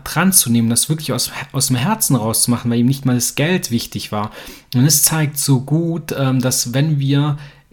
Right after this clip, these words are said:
im Prinzip einfach nur auf unsere innere Stimme hören, dass wir dann in der Lage sind, tatsächlich, ja, wie ein Überflieger oder eine Überfliegerin zu sein und wirklich, äh, fast schon übermenschliche Leistungen zu vollbringen,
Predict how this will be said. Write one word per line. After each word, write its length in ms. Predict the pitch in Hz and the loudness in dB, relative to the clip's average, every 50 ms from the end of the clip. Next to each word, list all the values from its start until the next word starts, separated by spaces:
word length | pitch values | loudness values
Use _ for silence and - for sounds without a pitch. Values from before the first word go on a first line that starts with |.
| _ _ | _ _
im 80 | 143 127 | -8 -6
Prinzip 580 | - - 139 127 127 - - - 165 160 156 | -4 0 0 2 4 2 2 2 2 0 0
einfach 440 | - 123 143 147 139 143 139 - - | -2 -2 -2 -2 -2 -2 -6 -2 0
nur 200 | 139 135 135 - | 0 2 2 0
auf 160 | 127 131 - | -2 -6 -6
unsere 360 | - 143 123 123 117 117 110 117 | -4 -2 -2 -2 -2 -2 -4 -6
innere 440 | - - 147 147 147 143 131 127 | -6 -2 0 2 4 4 2 2
Stimme 460 | 123 - - - 151 151 160 151 131 107 | 0 -2 -2 0 0 0 2 2 2 2
hören, 540 | 120 123 123 127 135 147 151 151 151 - - _ _ _ _ _ _ _ _ - - _ _ | 2 2 2 4 2 0 0 -2 -6 -10 -18 _ _ _ _ _ _ _ _ -20 -20 _ _
dass 240 | - 117 - - - | -4 -4 -2 0 -2
wir 80 | 117 98 | -2 -2
dann 260 | - - 127 131 143 | 0 2 2 2 4
in 140 | 139 135 110 | 2 2 0
der 100 | 120 110 | 0 0
Lage 380 | 110 113 120 131 123 110 117 | 0 0 0 0 0 0 -2
sind, 320 | 113 - 127 127 131 131 - | 0 2 2 2 2 0 -2
tatsächlich, 720 | 131 123 120 - - 127 120 120 - 127 127 127 - - - - - - _ _ | -4 -4 -4 -2 -4 -4 -4 -4 -2 -2 0 0 -2 -6 -14 -20 -20 -20 _ _
ja, 280 | 117 123 127 110 95 | -2 0 0 0 2
wie 100 | 113 117 | 2 2
ein 140 | 127 131 - - | 2 2 0 0
Überflieger 760 | - 160 165 147 147 131 - - - - 113 110 104 104 107 | 0 2 4 4 4 2 2 0 -4 -4 -2 -2 -2 -2 -4
oder 100 | 107 101 | -2 -2
eine 180 | 107 113 - - | -2 -2 -2 -2
Überfliegerin 800 | 165 156 151 156 139 - - - 120 110 113 107 101 110 107 - | -4 -2 0 -2 -2 -4 -4 -6 -4 -2 -2 -2 -2 -4 -6 -4
zu 120 | - 113 | -4 -6
sein 180 | 104 107 104 107 | -4 -4 -4 -4
und 180 | 110 107 101 | -4 -4 -4
wirklich, 560 | 120 131 135 - - 127 120 - - - - | -4 -4 -4 -2 -2 -2 -2 -2 -6 -12 -10
äh, 140 | - 135 117 | -10 -10 -10
fast 300 | - - - 135 131 - | -8 -6 -6 -4 -2 0
schon 200 | - - 139 139 | 0 0 0 0
übermenschliche 800 | 185 160 143 151 143 135 131 127 123 - - 127 120 - - 117 | -2 -2 0 2 2 2 2 2 0 -2 -2 -4 -6 -4 -4 -4
Leistungen 560 | 110 120 127 143 151 143 - - 131 123 117 | -2 0 0 0 0 -2 -2 0 0 0 0
zu 180 | - - - 107 | 0 -2 -4 -6
vollbringen, 760 | - - 123 117 110 95 - 110 117 120 127 135 139 139 | -6 -4 -2 -2 -2 -2 -4 -2 2 4 4 4 4 2